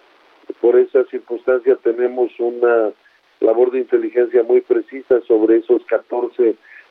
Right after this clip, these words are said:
personas que se encontraban en el hotel, eh, de origen mexicano, para ver si pudiesen tener alguna relación con los hechos.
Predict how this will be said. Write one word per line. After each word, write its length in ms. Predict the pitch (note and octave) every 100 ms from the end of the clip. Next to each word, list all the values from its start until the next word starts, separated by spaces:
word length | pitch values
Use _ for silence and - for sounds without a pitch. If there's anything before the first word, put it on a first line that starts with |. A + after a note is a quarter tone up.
| -
personas 460 | A#2 A2+ B2 A#2+ -
que 140 | G#2+
se 120 | A2+
encontraban 720 | G2+ A2 G2+ A2+ A#2 A#2 A2+
en 140 | A2+ A2
el 140 | A2
hotel, 460 | A2 - B2 B2 A#2+ _ _ _ _ _ _ -
eh, 400 | - G2+ G2+ G2 -
de 100 | G#2+
origen 380 | A#2 A2+ A2+
mexicano, 640 | A2+ A2 A#2 C3+ C3 B2+ B2+ _ _ _ _ -
para 160 | A2
ver 180 | A#2 A2+
si 80 | B2
pudiesen 500 | - A2+ A#2+ A#2+ A2+
tener 340 | - G#2+ A2 A#2
alguna 360 | G#2 A2+ A#2+
relación 560 | G#2+ G2+ G2+ - A#2 A2
con 200 | - G#2
los 140 | G2
hechos. 220 | G2 -